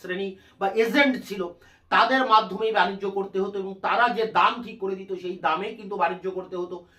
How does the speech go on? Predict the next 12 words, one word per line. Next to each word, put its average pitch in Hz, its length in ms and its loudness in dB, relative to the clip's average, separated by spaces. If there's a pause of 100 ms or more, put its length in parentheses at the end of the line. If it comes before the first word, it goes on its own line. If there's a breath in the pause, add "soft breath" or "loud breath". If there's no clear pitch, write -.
(180 soft breath)
পরবর্তীকালে 240 680 2
এই 214 300 0
বণিকদেরকে 202 580 -2
হটিয়ে 180 420 -4
কোহং 226 720 2
নামে 196 380 -4 (340 soft breath)
আর 156 140 -2
এক 170 220 -4
বণিক 185 360 -4 (300 soft breath)
শ্রেণীর 220 440 -2
আবির্ভাব 190 460 2
ঘটে, 220 340 -2